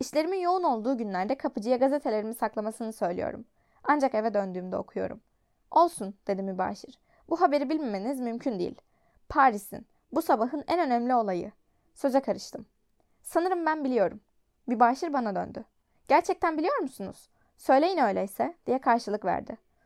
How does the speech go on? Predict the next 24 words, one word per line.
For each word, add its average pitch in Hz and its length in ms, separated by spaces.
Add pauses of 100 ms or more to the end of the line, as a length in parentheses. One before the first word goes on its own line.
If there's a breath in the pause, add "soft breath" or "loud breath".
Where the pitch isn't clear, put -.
(140)
"Çok 370 220
meraklısınız," 190 720
dedim. - 220 (580)
"Ama 277 160
neden 330 340
bayım?" 220 280 (300)
diye 214 140
cevapladı 196 460
mübaşir. 185 580 (340)
Herkesin 339 460
bir 285 80
siyasi 247 500
düşüncesi 202 480
vardır. 180 380 (320)
Bende 269 240
uyandırdığınız 220 800
izlenime 220 440
göre 220 320
sizin 320 300
de 285 80
siyasi 247 480
bir 247 80
görüşünüz 202 540
var. - 240